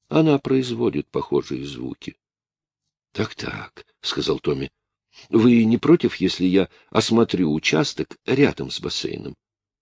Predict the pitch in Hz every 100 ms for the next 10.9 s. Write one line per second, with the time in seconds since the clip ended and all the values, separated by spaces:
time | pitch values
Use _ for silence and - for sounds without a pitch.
0 | _ _ _ _ _ - - 71 64 76
1 | 101 135 - - - - - - - _
2 | _ _ - - 87 107 107 101 101 -
3 | 180 87 - _ - 95 - - - -
4 | - - - - - - - 185 147 147
5 | 143 143 - 120 123 107 101 139 - -
6 | _ _ _ _ _ _ _ _ _ _
7 | _ _ _ - - - - - - -
8 | 127 135 135 127 131 _ - 147 - -
9 | - - - 90 - _ _ - _ -
10 | 123 135 131 117 120 127 160 147